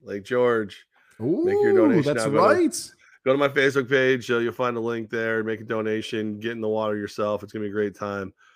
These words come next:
Speaker 1: Can't wait for it. Uh, really, really looking forward to, to hanging out. And, uh, the, the time of this original stream and taping,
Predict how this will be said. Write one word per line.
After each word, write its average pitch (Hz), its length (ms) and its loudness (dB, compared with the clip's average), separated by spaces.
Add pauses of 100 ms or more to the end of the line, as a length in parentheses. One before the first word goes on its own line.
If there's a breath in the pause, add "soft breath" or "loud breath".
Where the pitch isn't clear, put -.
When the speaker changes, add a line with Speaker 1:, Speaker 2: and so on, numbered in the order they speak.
(180 soft breath)
Speaker 1:
Can't 113 280 -2
wait 101 220 -2
for 101 340 -2
it. 95 120 -6 (120)
Uh, 95 180 -10
really, 104 240 -2
really 104 160 0
looking 98 200 -4
forward 95 360 -4
to, 95 160 -6
to 98 180 -14
hanging 95 220 -6
out. 95 180 -8
And, 98 80 -8
uh, 98 160 -6 (380)
the, 104 200 -10 (120)
the 107 200 -12
time 135 340 2
of 131 140 0
this - 500 -6 (580)
original 113 840 2
stream 104 720 -4
and 98 140 -10
taping, 95 520 -6